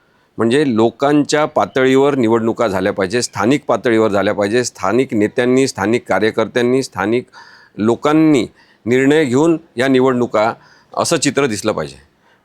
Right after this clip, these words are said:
परंतु तसं चित्र आता नष्ट झालेलं आहे. या स्थानिक स्वराज्य संस्थांमध्ये काही स्थानिक राहिलं नाही. अक्षरशः,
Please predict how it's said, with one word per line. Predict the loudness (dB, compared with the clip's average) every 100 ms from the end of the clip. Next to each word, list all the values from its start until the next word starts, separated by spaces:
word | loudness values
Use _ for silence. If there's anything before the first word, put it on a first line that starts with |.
| -2
परंतु | 0 0 0 -2
तसं | -2 -2
चित्र | -4 -4 0
आता | 0 0 -2
नष्ट | -2 -2 0
झालेलं | 0 0 0 0
आहे. | 0 -4 -8 _ _ -8
या | -2 -2
स्थानिक | -2 -2 0 0
स्वराज्य | 0 0 0 -2
संस्थांमध्ये | -2 -4 -4 -2 -2 -2 -4
काही | -2 0
स्थानिक | 0 0 0 2
राहिलं | 0 0 -2
नाही. | -6 -14 _ _ _ _ _ _ _
अक्षरशः, | -10 -4 -2 -2 0 0 0